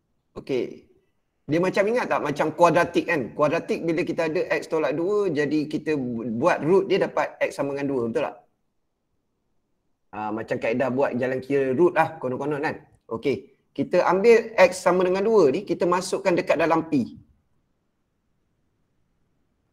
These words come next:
Jadi dua, dua kuasa tiga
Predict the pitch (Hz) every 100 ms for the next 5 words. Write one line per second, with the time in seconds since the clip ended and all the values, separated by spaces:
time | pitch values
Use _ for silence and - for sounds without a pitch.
0 | - 135 147 175 170 190 214 214 196 175
1 | 180 190 185 175 147 - 117 - 131 127
2 | 180